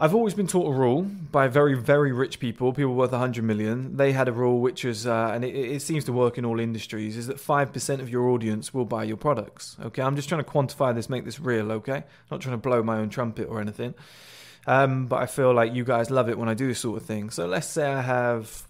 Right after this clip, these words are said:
forty thousand subscribers, okay? I'm very close to that now. By the time all these supplements roll out, I'll have, let's say, forty thousand subscribers. Probably more, but let's say forty, okay?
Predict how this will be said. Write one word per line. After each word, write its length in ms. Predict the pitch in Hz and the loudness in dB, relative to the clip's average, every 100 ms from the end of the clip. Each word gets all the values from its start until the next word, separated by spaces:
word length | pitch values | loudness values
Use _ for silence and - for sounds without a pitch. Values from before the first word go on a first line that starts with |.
| - | -6
forty 400 | - 160 143 131 | 2 2 2 0
thousand 380 | 139 127 117 | 0 0 -2
subscribers, 840 | 113 110 - 113 104 104 101 - - | -6 -6 0 2 2 -2 -6 -10 -10
okay? 400 | 120 113 131 123 | -6 -4 -2 -2
I'm 100 | 123 | -2
very 180 | 135 185 | -2 -4
close 300 | - 143 127 | 2 2 2
to 60 | 143 | -2
that 180 | 131 143 | -2 0
now. 220 | 143 139 | 0 2
By 140 | 120 | 2
the 80 | 113 | 0
time 440 | - 135 131 127 120 - - - _ _ - | -2 -2 -2 -4 -8 -14 -20 -20 _ _ -2
all 180 | 147 | 0
these 160 | 139 131 | 2 2
supplements 460 | 147 - 135 127 139 | 0 0 -2 -2 4
roll 240 | 127 123 | 4 6
out, 260 | 127 123 127 | 4 4 2
I'll 80 | |
have, 320 | 120 127 113 - - | 0 0 -2 -8 -8
let's 180 | 147 139 | -6 0
say, 140 | 131 | 0
forty 280 | 113 131 117 | 0 0 0
thousand 340 | 117 117 110 | -2 -2 -2
subscribers. 500 | 107 - 127 110 107 | -8 -8 -4 -4 -4
Probably 300 | - 208 202 | -2 -2 0
more, 280 | 135 131 135 | 0 2 2
but 140 | 131 127 | 0 -4
let's 100 | 117 | -4
say 140 | 120 | -6
forty, 480 | 107 117 110 - 104 | -4 -6 -6 -8 -8
okay? 320 | 110 135 143 | -6 -6 -8